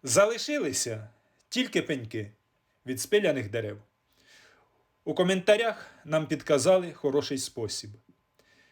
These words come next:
Треба насвердлити в пеньках отвори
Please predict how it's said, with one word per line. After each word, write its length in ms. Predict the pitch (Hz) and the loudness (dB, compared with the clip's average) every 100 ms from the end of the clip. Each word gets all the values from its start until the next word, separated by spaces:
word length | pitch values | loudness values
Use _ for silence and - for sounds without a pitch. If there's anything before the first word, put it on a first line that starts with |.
| _ _ _ _ _ _ _ _ _ _ | _ _ _ _ _ _ _ _ _ _
Треба 760 | - 180 165 165 156 151 151 151 | 4 4 6 6 6 6 4 0
насвердлити 920 | 156 156 - 160 147 160 156 156 147 139 | -2 -2 0 -2 -2 -2 -2 -2 -2 -2
в 180 | 131 | -8
пеньках 560 | - 151 143 - 143 - | -4 -2 0 4 4 2
отвори 640 | - 226 233 123 113 107 | 0 0 0 -4 -4 -4